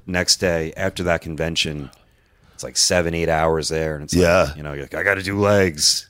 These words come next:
Speaker 1: I gotta
Speaker 2: Well,
Speaker 1: do cardio."
Speaker 2: in all honesty, though, the reason, uh, I, is I took my Wake Up Unlimited Energy
Speaker 1: Okay.
Speaker 2: when I got, right as soon as I got back, I literally, uh, threw a scoop in the shaker and chugged it, and then I gave it about twenty, thirty minutes, and then it just,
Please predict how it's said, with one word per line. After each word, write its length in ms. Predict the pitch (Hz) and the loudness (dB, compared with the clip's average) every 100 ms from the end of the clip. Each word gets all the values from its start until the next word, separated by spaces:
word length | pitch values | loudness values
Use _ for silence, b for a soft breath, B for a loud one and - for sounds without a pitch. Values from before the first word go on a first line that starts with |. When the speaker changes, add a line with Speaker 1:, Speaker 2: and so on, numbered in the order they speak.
| - | -4
Speaker 1:
I 40 | |
gotta 120 | 85 | 0
Speaker 2:
Well, 180 | 85 80 | 0 0
Speaker 1:
do 140 | 76 87 | -6 -8
cardio." 420 | - 113 110 101 | -2 0 0 0
Speaker 2:
in 60 | 143 | 0
all 380 | 151 143 120 - | 0 0 -2 -2
honesty, 420 | 135 135 113 113 | 0 0 0 0
though, 280 | 104 98 95 | 2 2 2
the 140 | 92 | 2
reason, 400 | 104 127 95 107 101 | 2 0 0 0 2
uh, 280 | 95 95 - | 2 2 0
I, 140 | 98 | 0
is 180 | 104 98 | 2 0
I 80 | 104 | 0
took 200 | - 101 | 0 0
my 120 | 98 | 0
Wake 240 | 92 107 110 | 2 2 0
Up 120 | 95 | 0
Unlimited 360 | 95 95 92 101 | 0 0 0 0
Energy 540 | 110 - - - - 107 | 2 0 -2 -2 -4 -2
Speaker 1:
Okay. 220 | 120 104 | -2 0
Speaker 2:
when 100 | 107 | 0
I 80 | 104 | 0
got, 180 | 107 98 | 0 0
right 240 | 110 113 | 0 0
as 80 | 107 | 0
soon 200 | 127 117 | 0 0
as 100 | 101 | 0
I 100 | 104 | 0
got 220 | 104 98 | 2 2
back, 300 | 101 95 - | 2 0 0
I 80 | 92 | 0
literally, 560 | 98 101 98 95 92 B B B B - | 2 2 2 2 0 B B B B -4
uh, 420 | 92 87 80 71 76 _ _ | 0 2 2 -2 -8 _ _
threw 180 | - 107 | -4 0
a 40 | 95 | 0
scoop 240 | - 98 | 0 -2
in 100 | 95 | -4
the 80 | 92 | -4
shaker 520 | - 98 98 107 110 - | 0 2 2 2 0 0
and 220 | 95 80 | -6 -4
chugged 340 | - 113 98 | 0 0 0
it, 180 | 92 95 B B - | -2 -6 B B -6
and 120 | 98 | 0
then 100 | 101 | 2
I 80 | 98 | 2
gave 240 | 95 101 95 | 2 2 2
it 60 | |
about 240 | 95 98 - | 2 2 0
twenty, 240 | 107 98 | 0 0
thirty 260 | 107 98 95 | 2 2 2
minutes, 400 | 98 104 101 95 | 2 2 0 0
and 100 | 90 | 2
then 140 | 90 | 0
it 60 | 87 | 0
just, 280 | 92 - | -2 -4